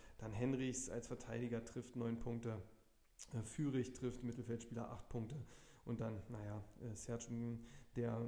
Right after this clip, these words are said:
ähm, dann auch ein Elfmeter-Tor und zwölf Punkte zum Besten gibt. Würz auch wieder eine gute Performance, neun Punkte. Und auch Riemann, äh, im Kasten wehrte trotz achtunddreißig Punkten der Allstars noch viel ab mit sechs Punkten. Also die Mannschaft, die hat, äh, also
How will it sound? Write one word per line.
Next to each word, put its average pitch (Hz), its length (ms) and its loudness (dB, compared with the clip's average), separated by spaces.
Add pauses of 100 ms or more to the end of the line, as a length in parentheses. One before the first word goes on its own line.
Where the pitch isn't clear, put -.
(140)
ähm, 113 240 0
dann 113 200 -2
auch 120 160 0
ein 120 80 0
Elfmeter-Tor 117 580 -2
und 107 100 -2
zwölf 131 320 0
Punkte 123 300 2
zum 123 160 -2
Besten 117 320 2
gibt. 113 220 0 (220)
Würz 135 500 4
auch 127 180 4
wieder 123 120 6
eine 120 100 6
gute 117 160 -2
Performance, 117 540 -2
neun 117 220 4
Punkte. 113 400 0 (380)
Und 120 160 0
auch 120 160 0
Riemann, 120 440 2
äh, 117 200 0
im 117 100 -2
Kasten 113 420 -4
wehrte 113 340 -2
trotz 120 260 2
achtunddreißig 113 580 -4
Punkten 120 240 -2
der - 160 -4
Allstars 117 340 -6
noch 113 100 -2
viel - 200 -2
ab 123 240 0 (280)
mit 107 140 -2
sechs 120 240 2
Punkten. 117 280 2
Also 110 320 -4 (360)
die 117 80 0
Mannschaft, 104 560 -2
die 107 120 0
hat, 104 280 -8
äh, 107 580 -8
also 110 180 -8